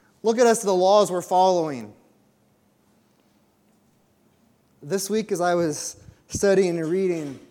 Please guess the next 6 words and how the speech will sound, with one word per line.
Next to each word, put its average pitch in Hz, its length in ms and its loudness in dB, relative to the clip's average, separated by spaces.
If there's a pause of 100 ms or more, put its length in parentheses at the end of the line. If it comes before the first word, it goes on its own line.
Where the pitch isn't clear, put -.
(800)
I 151 80 -8
kept 214 160 -6
asking 196 300 0
myself 175 360 -4
two 214 200 -6
questions. 120 760 -8